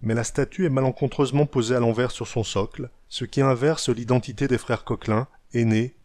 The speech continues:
et cadets. Dans la rue Victor Hugo, un cinéma a été construit face à l'emplacement de la maison natale de Constant et Ernest Coquelin, et il a pris logiquement le nom de Cinéma Coquelin.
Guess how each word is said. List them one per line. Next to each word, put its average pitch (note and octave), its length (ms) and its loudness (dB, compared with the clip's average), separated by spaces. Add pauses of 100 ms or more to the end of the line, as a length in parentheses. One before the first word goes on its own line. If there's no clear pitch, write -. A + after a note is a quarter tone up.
(120)
et A2+ 120 -6
cadets. F#2 360 -6 (800)
Dans G#2+ 80 0
la G2+ 100 4
rue A2 140 0
Victor A#2+ 320 -2
Hugo, C3 320 2 (200)
un A#2 120 2
cinéma D3+ 400 2
a D#3+ 60 4
été C3 180 -2
construit D3+ 400 -2
face - 260 0
à C3 40 2
l'emplacement B2 440 0
de C3+ 80 2
la A#2 80 4
maison A#2 240 2
natale A#2+ 300 2
de A#2 80 0
Constant B2 480 -2
et - 20 -2
Ernest G#2+ 400 0
Coquelin, G2+ 460 -6 (360)
et A#2 80 -4
il A#2 80 2
a B2 60 2
pris - 180 -6
logiquement C#3+ 520 0
le C3+ 100 4
nom A#2 200 4
de A2+ 260 -2 (200)
Cinéma A#2 540 0
Coquelin. E2 400 -8